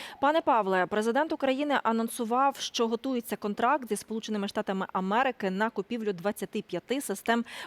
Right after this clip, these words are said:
Петріот. Але всі ми розуміємо, що це процес тривалий у часі, тому що так попереду у нас є країни, які стоять в черзі за цими системами. І,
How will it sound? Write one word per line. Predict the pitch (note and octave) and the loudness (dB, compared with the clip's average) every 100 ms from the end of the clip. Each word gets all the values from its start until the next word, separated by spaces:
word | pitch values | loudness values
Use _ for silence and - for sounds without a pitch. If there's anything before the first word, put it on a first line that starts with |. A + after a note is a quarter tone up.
| - | 2
Петріот. | A#3+ F#3+ F3+ A2+ F3 - | 2 2 -2 -6 -6 0
Але | G#3 G#3+ C4+ E4+ E4 - A3 | 2 6 6 6 6 4 0
всі | - | -2
ми | C#4 | 0
розуміємо, | A#3+ A#3 B3 C#4 B3 A#3 | 0 0 -2 -2 -2 -2
що | - A#3+ A3 | -4 0 0
це | - B3+ A#3+ - | 0 2 2 0
процес | G3+ - B3 B3 | -6 2 2 2
тривалий | - G#3 G#3+ G3+ F#3 | -2 0 2 2 0
у | F#3+ | -4
часі, | - A#3+ C4+ A3+ | 0 0 0 -6
тому | G3 G#3 | -2 -2
що | - - F#3+ - - - | -4 0 0 0 -8 -2
так | G#3+ A#3+ | 0 0
попереду | - G3 A#3 G#3+ G3+ G#3 | 0 2 4 4 4 2
у | G#3 | 6
нас | G#3+ G#3+ - | 4 4 0
є | F#3+ A3 | 0 0
країни, | G#3+ G3+ F#3+ B3+ A3+ | 2 0 0 0 2
які | F#3+ A3 | 0 -2
стоять | - G#3+ G3+ | -2 -2 -2
в | - | -2
черзі | - A3+ F#3 G3 | 0 2 2 0
за | G3 | -4
цими | - G#3 G3 | -4 -4 -4
системами. | G3+ - G#3 F#3+ F#3 G3 - | -6 -2 0 2 2 0 0
І, | A3 A3 A3 A3 | -2 0 4 4